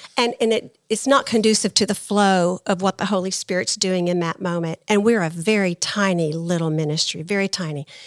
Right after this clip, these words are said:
Two staff members, about to be three because we're growing. Um, but we're a very small ministry, a very small organization. I don't know the answer to that question, though, if it's going elsewhere.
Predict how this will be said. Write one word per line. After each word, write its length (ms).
Two 220
staff 420
members, 340
about 340
to 60
be 120
three 500
because 380
we're 80
growing. 560
Um, 240
but 160
we're 140
a 40
very 220
small 380
ministry, 640
a 40
very 220
small 340
organization. 640
I 100
don't 240
know 140
the 160
answer 280
to 40
that 200
question, 360
though, 260
if 160
it's 200
going 320
elsewhere. 560